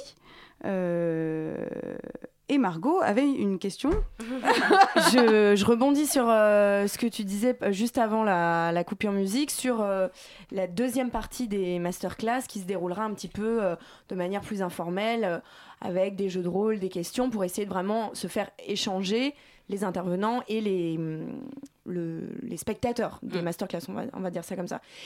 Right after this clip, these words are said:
Speaker 2: Et du coup, est-ce que vous espérez pouvoir, euh, créer des rencontres entre donc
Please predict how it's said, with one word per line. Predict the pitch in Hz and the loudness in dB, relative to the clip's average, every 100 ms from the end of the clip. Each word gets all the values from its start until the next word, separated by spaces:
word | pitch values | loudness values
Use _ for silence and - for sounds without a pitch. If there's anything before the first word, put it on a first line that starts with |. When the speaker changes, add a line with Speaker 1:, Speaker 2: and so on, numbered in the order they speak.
| - | -10
Speaker 2:
Et | 202 | -6
du | 202 | -6
coup, | 330 | -4
est-ce | 285 | -4
que | - | -2
vous | 247 202 | -4 -2
espérez | 214 - 240 226 240 269 302 - - - - | -4 -4 -4 -2 -2 -2 -6 -14 -20 -20 -10
pouvoir, | 208 196 226 233 233 | -6 0 0 0 0
euh, | 202 185 180 180 175 170 _ _ _ - | 0 2 2 2 0 -6 _ _ _ -8
créer | - 247 247 247 | -2 0 0 -2
des | 208 202 196 190 | -2 -2 0 0
rencontres | 190 208 - 254 277 - - | 0 -2 0 0 0 -4 -6
entre | 202 196 214 196 | -6 -4 -4 -2
donc | 196 190 - | -4 -6 -10